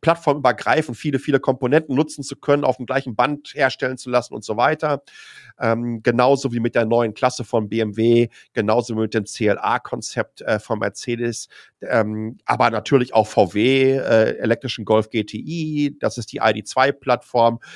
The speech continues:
äh, wo V W sein fünfundzwanzigtausend Euro, ähm, Volumensegment, äh, Fahrzeug,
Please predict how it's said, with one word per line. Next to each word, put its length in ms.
äh, 180
wo 80
V 260
W 200
sein 180
fünfundzwanzigtausend 920
Euro, 580
ähm, 360
Volumensegment, 1400
äh, 400
Fahrzeug, 720